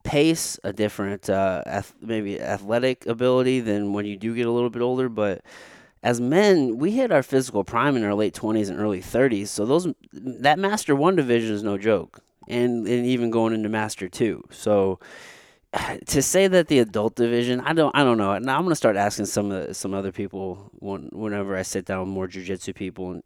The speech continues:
kinda getting their thoughts as well. But either way, so the Master One division I was gonna have to compete in, uh, wasn't competing until Sunday, and I'm like, "You know what? Let me, I wanna test myself. I wanna go against the quote-unquote best in the world, so,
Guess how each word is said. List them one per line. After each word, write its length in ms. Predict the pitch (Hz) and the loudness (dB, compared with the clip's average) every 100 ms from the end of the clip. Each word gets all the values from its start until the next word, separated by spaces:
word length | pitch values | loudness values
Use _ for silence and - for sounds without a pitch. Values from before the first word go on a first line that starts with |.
| - | -16
kinda 200 | - 139 | -6 -4
getting 280 | 110 101 98 | -2 -2 -2
their 160 | 90 104 | -4 -4
thoughts 340 | - 92 - | -2 -4 -6
as 100 | 87 | -10
well. 380 | 95 98 92 92 - 131 127 - - - _ _ _ _ _ - | -2 0 0 -4 -12 -14 -12 -14 -18 -20 _ _ _ _ _ -8
But 220 | 113 123 | 2 6
either 220 | 156 143 | 8 10
way, 340 | 123 120 110 - | 10 10 8 2
so 560 | - 120 113 107 104 - - | 2 8 8 8 2 -2 -2
the 140 | 120 | 2
Master 340 | 143 156 151 120 | 4 2 2 4
One 160 | 120 | 4
division 520 | 117 107 101 101 104 | 4 2 -2 -4 -2
I 80 | 98 | -2
was 140 | 101 98 | -2 -2
gonna 200 | 104 101 | -2 -2
have 140 | 101 | -4
to 80 | 92 | -10
compete 360 | 101 90 101 | -14 -6 -4
in, 260 | 98 98 98 _ - _ _ - | -2 -4 -8 _ -20 _ _ -8
uh, 200 | 95 87 | -6 -4
wasn't 320 | 107 131 123 | -2 -2 -2
competing 360 | 120 123 110 104 | -4 0 2 0
until 220 | 95 92 | -2 -6
Sunday, 520 | - 95 92 95 98 95 | -4 -4 -4 -6 -6 -6
and 80 | 101 | -6
I'm 120 | 104 | -4
like, 200 | 107 113 | -4 -2
"You 80 | 123 | 0
know 100 | 123 | 2
what? 280 | 123 107 | 2 0
Let 140 | 123 143 | -2 0
me, 360 | 147 143 110 - | 2 2 0 0
I 80 | 131 | 2
wanna 240 | 147 147 120 | 4 2 2
test 240 | 107 - | 0 0
myself. 360 | 95 - 98 104 | -4 -2 -2 -2
I 40 | |
wanna 220 | 107 120 | -2 0
go 140 | 107 101 | 2 0
against 440 | 98 98 - - | 0 -4 -6 -12
the 220 | - 104 95 | -6 -4 -4
quote-unquote 640 | - 107 98 92 98 87 | -4 -2 -2 -2 -6 -4
best 260 | 98 101 | -4 -2
in 60 | 104 | -2
the 60 | 98 | -2
world, 280 | 90 95 | -2 -4
so, 280 | 92 92 90 | -4 -4 -6